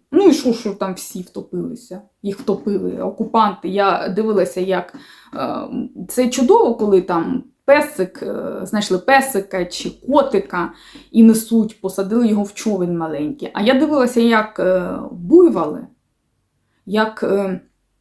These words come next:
м, ем, коні тонуть.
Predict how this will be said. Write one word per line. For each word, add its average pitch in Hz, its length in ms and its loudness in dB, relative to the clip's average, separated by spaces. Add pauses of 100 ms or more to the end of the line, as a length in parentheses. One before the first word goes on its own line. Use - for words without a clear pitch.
(640)
м, 185 880 -4 (160)
ем, 196 960 -12 (280)
коні 277 640 4 (1400)
тонуть. 95 640 -4